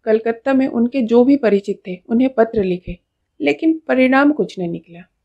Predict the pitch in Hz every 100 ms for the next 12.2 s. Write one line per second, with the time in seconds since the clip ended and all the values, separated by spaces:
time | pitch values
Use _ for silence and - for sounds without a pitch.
0 | _ _ 247 254 277 285 302 302 - 233
1 | 247 214 180 165 160 - 165 170 _ _
2 | _ _ _ - 226 226 254 - 302 311
3 | 294 233 214 226 - _ _ _ _ -
4 | 262 269 233 220 214 233 277 254 262 262
5 | 220 214 254 247 254 233 214 214 - 254
6 | 226 226 233 254 254 247 202 185 202 214
7 | 196 180 180 _ _ _ _ _ _ 190
8 | 190 202 196 220 220 226 202 180 196 233
9 | 233 - 226 233 247 240 240 240 262 -
10 | _ _ _ _ - 277 294 330 233 240
11 | 240 254 254 214 180 202 190 165 165 170
12 | 170 175